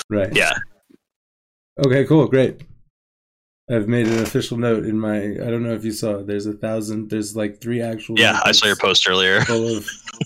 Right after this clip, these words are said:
Speaker 1: little notes to
Speaker 2: <laughs> You
Speaker 1: myself,
Speaker 2: can read
Speaker 1: full of
Speaker 2: Divining
Speaker 1: myself.
Speaker 2: Light in an
Speaker 1: There's
Speaker 2: evening.
Speaker 1: probably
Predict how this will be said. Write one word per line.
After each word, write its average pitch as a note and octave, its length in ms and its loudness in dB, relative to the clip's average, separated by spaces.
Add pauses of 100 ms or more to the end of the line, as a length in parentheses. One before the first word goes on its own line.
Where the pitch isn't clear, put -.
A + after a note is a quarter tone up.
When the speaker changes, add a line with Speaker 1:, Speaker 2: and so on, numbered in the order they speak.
(420)
Speaker 1:
little B2+ 220 2
notes A#2+ 340 2
to A#2+ 60 4
Speaker 2:
<laughs> - 0 -
You A#2 60 2
Speaker 1:
myself, B2+ 280 6
Speaker 2:
can D#3 80 6
read D3 80 8
Speaker 1:
full D3 120 2
of B2 60 6
Speaker 2:
Divining A#2+ 260 6
Speaker 1:
myself. G#2 80 4
Speaker 2:
Light A2+ 200 6 (120)
in A2+ 140 4
an G#2 60 0
Speaker 1:
There's E3 240 6
Speaker 2:
evening. E3 40 2
Speaker 1:
probably G#3+ 420 4